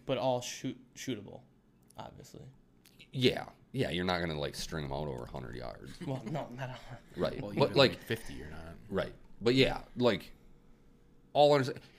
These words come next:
Speaker 2: and especially with a youth kid, you do not wanna put, like, decoys in a line where he's going to be shooting
Speaker 1: Shooting.
Speaker 2: past the, the strutter. Because obviously, like,
Speaker 1: Right.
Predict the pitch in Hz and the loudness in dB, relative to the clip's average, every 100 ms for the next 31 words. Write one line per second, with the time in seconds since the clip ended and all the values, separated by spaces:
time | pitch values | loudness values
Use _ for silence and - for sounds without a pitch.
0 | - 143 139 - 113 - - 147 127 131 | -2 0 2 2 2 2 2 2 4 6
1 | 120 110 98 101 107 - 123 104 95 87 | 6 6 4 2 2 2 2 2 0 0
2 | 80 87 90 85 82 76 85 71 80 71 | 0 -2 -2 0 0 0 -4 0 -2 -2
3 | - - _ - _ 107 101 98 87 82 | -12 -20 _ -20 _ -2 0 0 0 0
4 | 76 - - - _ _ _ _ 120 107 | -4 -14 -20 -20 _ _ _ _ 0 2
5 | 90 87 90 92 87 80 76 73 87 87 | 2 2 0 0 0 -2 -6 -8 -2 0
6 | 82 78 - 90 80 85 85 82 76 76 | 0 -4 -8 -8 -6 -4 -6 -4 -6 -6
7 | 87 82 87 135 110 98 - 95 87 82 | -4 -2 0 -2 -2 -10 0 2 4 0
8 | - - 80 82 73 67 - _ _ 82 | -8 -12 -2 -2 -2 -6 -14 _ _ -8
9 | 80 - 82 64 60 - 85 98 104 90 | -8 -4 -4 -6 -10 -12 -6 0 0 2
10 | 123 113 101 101 92 80 - - - 135 | 2 2 0 0 2 0 -2 -20 -8 -2
11 | 123 107 | -2 -4